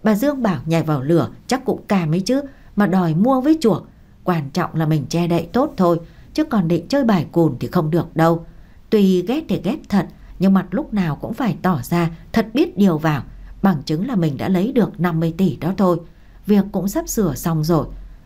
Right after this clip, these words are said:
không việc gì phải sợ. Trong khi bà Hường và Trí cười hả hê vui mừng thì Mai lại chạy lại ấp úng hỏi: "Này, lúc nãy mọi người có nghe thấy tiếng gì không hả? Sao còn nghe như tiếng thằng Tuệ ấy?"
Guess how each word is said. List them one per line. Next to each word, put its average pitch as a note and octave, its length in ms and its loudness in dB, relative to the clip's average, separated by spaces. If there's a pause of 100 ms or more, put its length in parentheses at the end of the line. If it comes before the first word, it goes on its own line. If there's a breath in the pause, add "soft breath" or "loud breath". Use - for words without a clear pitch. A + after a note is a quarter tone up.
(100)
không E3+ 340 2
việc F3 260 0
gì F3 220 2
phải - 220 -4
sợ. F3 300 -2 (840)
Trong F3 200 2
khi E3 360 2
bà F3 100 0
Hường D#3 320 0
và D#3 220 0
Trí F#3 380 0
cười F3 200 2
hả D3+ 280 -4
hê A#3+ 160 -2
vui A#3+ 220 -2
mừng E3+ 240 4 (380 loud breath)
thì E3 340 2
Mai E3 320 0
lại E3 240 -2
chạy - 200 -2
lại E3 180 -2
ấp D4 220 -4
úng F3 200 2
hỏi: F#3 240 0 (960 soft breath)
"Này, F#3 220 4 (400)
lúc C#4 180 0
nãy A3 300 -2
mọi B3+ 260 -2
người D#3+ 300 0 (220)
có C#4+ 120 0
nghe G#3 320 2
thấy G#3+ 300 0
tiếng A3 240 2
gì G#3 280 2
không C#4 260 -6
hả? G#3 280 0 (360 loud breath)
Sao F#3+ 380 0
còn F3 240 0
nghe F3 200 0
như F#3 140 2
tiếng F#3+ 300 0
thằng G#3+ 260 0
Tuệ - 180 2
ấy?" C#4+ 260 -2